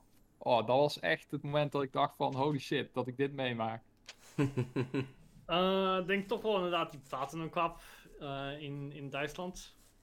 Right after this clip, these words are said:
Speaker 3: Dat was echt, eh, maar, maar ja, het, ook de, ik moet zeggen, ook de, de, de eerste, het eerste Nederlands kampioenschap, dat
Speaker 1: Mhm.
Speaker 3: toen in Zwitserland werd gehouden voor Europees.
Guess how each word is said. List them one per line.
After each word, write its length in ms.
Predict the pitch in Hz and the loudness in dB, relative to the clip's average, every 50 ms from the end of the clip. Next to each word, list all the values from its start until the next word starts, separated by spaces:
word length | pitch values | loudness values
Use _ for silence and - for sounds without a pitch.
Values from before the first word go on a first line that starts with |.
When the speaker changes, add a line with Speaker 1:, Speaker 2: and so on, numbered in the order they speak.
| _ - - - - - - - - - - - - | _ -20 -20 -20 -20 -20 -20 -20 -20 -20 -20 -20 -20
Speaker 3:
Dat 140 | - 123 113 | -18 -16 -14
was 100 | 120 117 | -14 -16
echt, 160 | - - - | -16 -14 -12
eh, 380 | 120 117 113 110 110 110 113 113 113 - - - _ _ _ _ - - - _ _ _ _ - - _ - - - - - - _ - - - - - - - - - - - | -10 -8 -8 -6 -8 -8 -8 -10 -12 -16 -20 -20 _ _ _ _ -20 -20 -20 _ _ _ _ -20 -20 _ -20 -20 -20 -20 -20 -20 _ -20 -20 -20 -20 -20 -20 -20 -20 -20 -20 -16
maar, 340 | - 135 131 127 120 120 123 | -10 -6 -2 -2 0 -2 -2
maar 240 | 123 123 123 120 117 | -2 0 0 0 0
ja, 160 | 113 110 110 110 | 0 -2 -4 -6
het, 220 | 110 107 - - 113 110 - - - - - - - - _ _ _ _ _ _ _ - - _ _ _ - - - | -8 -12 -16 -20 -20 -20 -20 -20 -20 -20 -20 -20 -20 -20 _ _ _ _ _ _ _ -20 -20 _ _ _ -18 -6 -2
ook 240 | 160 165 170 165 - | 0 0 -2 -2 -2
de, 180 | 170 160 156 | 0 0 0
ik 80 | 160 160 | 0 -2
moet 120 | 156 147 | -6 -8
zeggen, 220 | - 175 139 120 127 | -8 -8 -10 -8 -10
ook 280 | 143 156 156 151 - - | -8 -8 -10 -10 -10 -8
de, 180 | 147 143 139 131 | -6 -4 -4 -4
de, 140 | 131 131 | -6 -8
de 80 | 127 143 | -8 -8
eerste, 540 | 135 139 156 151 - - 160 143 139 139 135 - 196 | -6 -6 -6 -6 -6 -4 -4 -2 -2 -4 -6 -10 -16
het 300 | 170 160 - - 165 160 | -16 -16 -16 -16 -14 -6
eerste 80 | 156 165 196 | -2 -2 -2
Nederlands 320 | - - 196 190 185 185 | 0 0 0 0 0 -2
kampioenschap, 680 | - 180 135 147 139 160 160 - - - 220 226 - - - - - _ _ _ _ _ _ _ _ _ | -4 -6 -6 -4 -4 -4 -4 -4 -2 -2 -2 -2 -4 -10 -20 -20 -20 _ _ _ _ _ _ _ _ _
dat 140 | - 131 123 | -4 -4 -4
Speaker 1:
Mhm. 180 | 123 117 123 | -4 -4 -6
Speaker 3:
toen 260 | 147 147 147 147 147 143 | -6 -6 -6 -6 -6 -6
in 460 | 131 135 127 127 127 123 123 120 113 104 | -6 -6 -6 -6 -6 -6 -8 -8 -8 -8
Zwitserland 520 | 113 139 139 127 123 147 147 151 156 147 | -8 -8 -8 -6 -4 -4 -4 -4 -4 -6
werd 180 | - 147 139 - | -8 -8 -6 -6
gehouden 280 | 135 131 143 151 143 | -4 -4 -4 -4 -6
voor 140 | 131 135 - | -8 -10 -10
Europees. 640 | 127 127 131 131 131 139 147 160 160 - - - | -8 -8 -8 -8 -8 -8 -8 -8 -8 -10 -14 -16